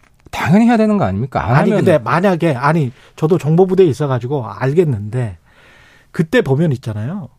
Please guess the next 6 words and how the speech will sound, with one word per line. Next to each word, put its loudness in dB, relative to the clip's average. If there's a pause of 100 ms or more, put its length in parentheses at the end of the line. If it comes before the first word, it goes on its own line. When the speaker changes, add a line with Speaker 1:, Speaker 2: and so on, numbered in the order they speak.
(400)
Speaker 2:
미국은 2
우리한테 2
아까 0
핵정보 0
공유도 -2 (160)
이야기하셨지만 -2